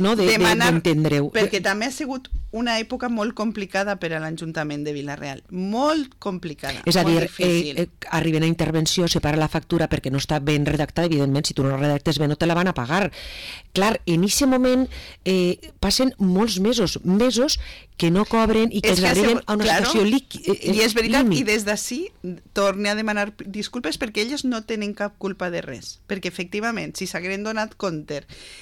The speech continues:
Speaker 2: que estaven malament les factures, en el primer moment les hagueren modificat i no estaríem en la situació que estem. I això també és responsabilitat nostra.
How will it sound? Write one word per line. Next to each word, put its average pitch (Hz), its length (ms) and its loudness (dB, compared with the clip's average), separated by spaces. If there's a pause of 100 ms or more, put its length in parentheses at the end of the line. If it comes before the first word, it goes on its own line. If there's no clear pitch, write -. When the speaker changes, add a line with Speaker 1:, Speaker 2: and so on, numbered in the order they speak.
(180)
Speaker 2:
que 180 80 -2
estaven 190 400 -2
malament 196 400 -2
les 196 160 -6
factures, 214 720 -6
en 185 160 -4
el 165 80 -4
primer 165 260 -6
moment 185 260 -6
les 180 140 -8
hagueren 165 300 -8
modificat 175 440 -6
i 262 60 -6
no 240 80 -6
estaríem 190 560 -6
en 196 140 -6
la 160 80 -4
situació 156 500 -8
que 165 80 -8
estem. 202 220 -10 (240)
I - 100 -4
això 165 160 -8
també 202 160 -4
és 311 60 -6
responsabilitat 202 680 -6
nostra. 175 300 -8